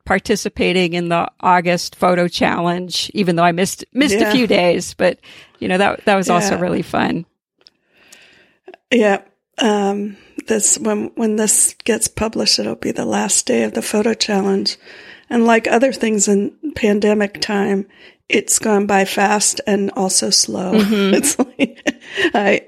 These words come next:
Speaker 2: it feels a long time ago since we started day one. Um,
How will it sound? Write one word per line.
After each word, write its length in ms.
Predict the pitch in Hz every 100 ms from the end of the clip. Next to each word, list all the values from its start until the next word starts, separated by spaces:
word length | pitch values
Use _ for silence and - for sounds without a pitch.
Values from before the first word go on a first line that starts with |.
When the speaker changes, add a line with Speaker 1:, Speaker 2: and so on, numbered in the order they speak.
| -
Speaker 2:
it 120 | 214
feels 340 | - 233 233 202
a 40 |
long 260 | 196 202 202
time 240 | 220 214
ago 240 | 220 220 202
since 340 | - 220 -
we 140 | 226
started 580 | 196 - 226 196 202 - - - - - -
day 180 | 208 208
one. 580 | 196 202 196 202 - -
Um, 500 | 214 226 208 208 214